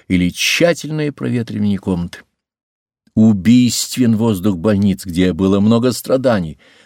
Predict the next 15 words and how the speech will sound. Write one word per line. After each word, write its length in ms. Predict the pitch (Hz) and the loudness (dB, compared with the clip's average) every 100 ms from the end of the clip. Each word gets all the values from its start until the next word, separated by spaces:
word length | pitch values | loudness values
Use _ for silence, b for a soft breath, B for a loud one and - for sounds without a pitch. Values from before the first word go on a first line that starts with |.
| - | 0
Нужны 460 | 107 101 95 110 | 2 2 2 2
озонаторы 920 | 120 113 117 107 113 123 117 90 76 _ _ _ _ _ - | 2 -2 0 2 2 2 0 -8 -12 _ _ _ _ _ -2
и 100 | 120 | 0
солнцелучи. 1040 | - - 147 135 113 - - - - 220 _ _ _ _ _ _ _ _ _ _ - | 0 0 2 2 0 -4 -6 -8 -8 -12 _ _ _ _ _ _ _ _ _ _ 2
Естественные 960 | 107 113 - - 190 - - 98 92 | 2 2 0 0 -2 -2 -2 0 0
озонаторы, 600 | 85 90 98 92 95 87 _ _ _ _ | 0 0 0 -2 -6 -6 _ _ _ _
хвойные 500 | - 160 170 104 80 | -4 -2 -2 -4 -8
деревья 400 | 76 82 82 80 | -8 -6 -4 -4
лучше 280 | 87 139 - | -4 -4 -6
всего. 380 | 87 - 87 92 _ _ _ _ _ _ _ _ _ _ | -8 -6 -6 -10 _ _ _ _ _ _ _ _ _ _
Дисциплина 1120 | - - 98 92 - - 101 92 - 92 78 73 | -8 2 2 2 -4 -2 -2 -2 -2 -2 0 -4
мыслей 720 | 71 95 151 - - 123 - _ _ _ _ - | -2 -2 -2 -6 -4 -6 -6 _ _ _ _ -8
избавляет 540 | 92 90 87 92 92 | -6 -2 0 0 -2
от 100 | - | -4
самоотравления. 840 | - 95 82 85 - 65 80 78 | -4 -4 -4 -10 -14 -12 -14 -14